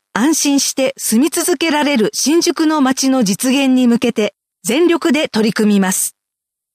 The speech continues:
表紙一面にイラストがあります。生活の六つの場面が描かれています。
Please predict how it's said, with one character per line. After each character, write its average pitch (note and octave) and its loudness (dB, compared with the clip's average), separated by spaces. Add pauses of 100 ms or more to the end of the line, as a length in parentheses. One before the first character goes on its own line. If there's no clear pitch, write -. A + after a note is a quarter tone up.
(200)
表 C4 0
紙 C4+ -4
一 G#3+ -2
面 A3+ 4
に G#3+ 0
イ F3 -2
ラ F#3+ 0
ス - -8
ト G#3 -2
が G3+ -2
あ G3 -2
り F#3 2
ま F#3+ 0
す。 - -8 (380)
生 D#4 -2
活 D#4 -4
の C#4 0 (120)
六 F#3+ 0
つ - -4
の D#4 2
場 G3+ -2
面 G#3 2
が D3+ -4
描 F#3+ -2
か G3+ -2
れ F#3 0
て - -8
い D3+ -2
ま C#3+ -4
す。 - -8